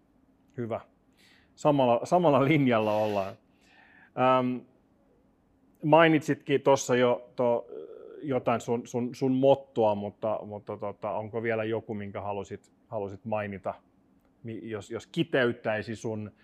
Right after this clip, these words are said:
sun, äh, ajatusmaailmaa, sun uraa, sun elämää yhteen lauseeseen, niin oli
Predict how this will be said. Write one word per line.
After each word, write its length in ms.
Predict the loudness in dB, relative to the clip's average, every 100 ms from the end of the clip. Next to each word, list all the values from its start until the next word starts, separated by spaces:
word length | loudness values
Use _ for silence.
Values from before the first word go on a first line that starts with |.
| _ _ _
sun, 360 | -10 -8 -8 -10
äh, 300 | -8 -10 -12 _ _
ajatusmaailmaa, 1160 | 0 2 2 -2 -2 2 4 2 0 -2 -4 -4
sun 180 | -6 -8
uraa, 420 | -6 -2 0 0
sun 200 | -4 -8
elämää 640 | -6 -4 -4 -6 -6 -6
yhteen 500 | -8 -10 -10 -10 -10 -16 _ _ _ -2
lauseeseen, 760 | 2 2 0 -8 -10 -12 -16
niin 140 | -14 -10
oli 180 | -10